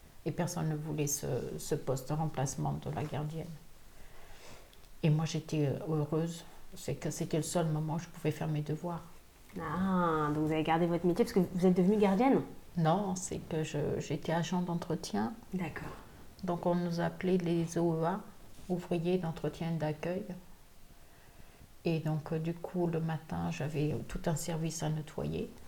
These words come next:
Speaker 1: Après, à partir de dix heures, après la grande récréation, là, de dix heures,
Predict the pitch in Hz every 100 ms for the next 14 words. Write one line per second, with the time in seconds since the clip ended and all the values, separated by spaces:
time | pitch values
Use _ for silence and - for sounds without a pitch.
0 | - - - - - - - - - -
1 | - - - - 170 - - 180 170 180
2 | 165 - - 160 151 156 151 156 160 165
3 | 165 165 160 - 160 156 156 175 160 160
4 | - 165 151 - - 170 165 147 147 151
5 | 160 160 160 156